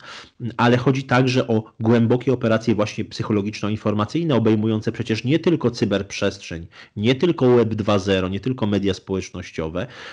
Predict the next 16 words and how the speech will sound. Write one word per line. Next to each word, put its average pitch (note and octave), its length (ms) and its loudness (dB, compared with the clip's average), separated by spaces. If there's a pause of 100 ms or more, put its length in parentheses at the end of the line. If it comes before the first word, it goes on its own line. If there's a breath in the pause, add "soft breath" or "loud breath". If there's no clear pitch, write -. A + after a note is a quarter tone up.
(120 loud breath)
no A#2+ 80 4
ale B2 140 6
także B2+ 340 0
szeroko A#2+ 400 0
rozumiane A#2+ 460 0
media, G2 500 0 (460 loud breath)
y, F2+ 380 0
sferę A2 460 2
mentalną, G2 960 0 (580)
pocztę G#2+ 400 2
pantoflową, F#2+ 840 -2 (360 loud breath)
y, F#2 520 -2
w-, F#2 360 -2
właśnie G2+ 320 0
sektorowe A2+ 580 2
uderzenia, G2 600 0